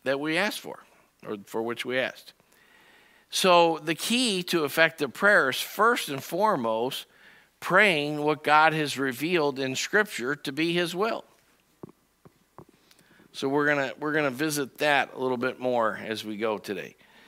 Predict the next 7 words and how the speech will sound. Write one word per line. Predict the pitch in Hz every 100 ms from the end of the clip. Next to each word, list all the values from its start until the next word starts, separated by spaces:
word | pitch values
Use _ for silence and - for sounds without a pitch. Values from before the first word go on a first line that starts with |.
| - - _ -
Um, | - 147 143 135 117 - - - - _ _ _ _ _ _
so | - 147
my | 147 147
first, | - 202 190 - -
first | - 190 208 190
little | 165 156 147 131 -
e-, | 135 - _ - 131